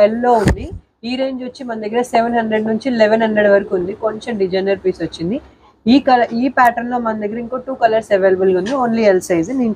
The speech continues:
చూపించింది కాకుండా స్టైల్ చూస్తానంటే చూడండి, ఇది వేర్ చేసాం స్టైల్ కోసం. చున్నీ స్టైల్ కూడా వచ్చింది.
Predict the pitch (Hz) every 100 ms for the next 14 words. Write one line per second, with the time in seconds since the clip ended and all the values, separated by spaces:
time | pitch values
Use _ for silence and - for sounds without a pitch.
0 | 233 220 226 - 233 220 196 190 226 -
1 | - - - 262 269 277 269 - 247 240
2 | 254 262 233 202 190 175 175 190 190 -
3 | 170 175 196 - 175 170 170 160 220 311
4 | - _ _ _ _ _ _ _ _ _
5 | _ _ _ - 247 233 226 - 196 180
6 | 180 180 - -